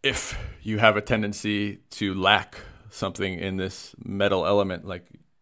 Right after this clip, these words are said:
you can lack this idea of inspiration, this idea of finding purpose or moving forward through life too. And it can go both ways. So we know there's an excessive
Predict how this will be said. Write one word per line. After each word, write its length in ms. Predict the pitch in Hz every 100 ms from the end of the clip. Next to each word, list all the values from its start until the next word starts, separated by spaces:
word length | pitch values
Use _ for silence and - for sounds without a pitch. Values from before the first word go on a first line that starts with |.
| -
you 120 | 95
can 200 | - 92
lack 360 | 95 107 110 -
this 300 | 92 - -
idea 260 | 98 90 95
of 100 | 92
inspiration, 640 | 95 - 90 92 92 85
this 140 | 87 87
idea 340 | 90 90 87
of 80 | 87
finding 400 | - 92 90 92
purpose 380 | 95 87 92 92
or 60 |
moving 300 | 90 90 87
forward 300 | 87 92 87
through 140 | 87 87
life 220 | 90 87
too. 300 | - 90 90 _ - _ _ - - - _ _ _ _
And 160 | 175 165
it 60 | 151
can 120 | 127
go 140 | 117
both 240 | 104 110 98
ways. 220 | 92 98
So 260 | - 95
we 200 | 92 101
know 220 | 107 107 98
there's 340 | 95 95 - - _
an 120 | 101 92
excessive 680 | 110 - 104 - 101 -